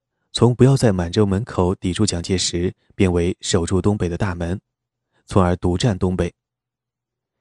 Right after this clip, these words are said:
这一方针的改变与苏军态度甚为欣慰有直接的关系。十月三十日，国民党军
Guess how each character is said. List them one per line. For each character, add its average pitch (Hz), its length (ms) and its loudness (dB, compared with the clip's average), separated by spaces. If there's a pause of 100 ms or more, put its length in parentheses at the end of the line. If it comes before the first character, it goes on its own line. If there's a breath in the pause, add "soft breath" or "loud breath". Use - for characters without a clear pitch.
(160)
这 110 120 6
一 101 40 6
方 104 180 0
针 101 160 0
的 98 80 0
改 85 220 -6
变 90 260 0 (240)
与 87 160 -2
苏 98 200 2
军 104 200 0
态 95 260 -4
度 87 340 -4
甚 104 260 0
为 90 140 0
欣 139 300 -2
慰 117 240 2 (200)
有 90 120 0
直 87 240 -2
接 123 140 0
的 127 100 2
关 90 240 -2
系。 90 220 -6 (4000)
十 - 180 4
月 143 140 8
三 143 180 2
十 92 180 0
日， 90 280 0 (400)
国 104 100 4
民 110 140 2
党 85 180 -2
军 98 260 0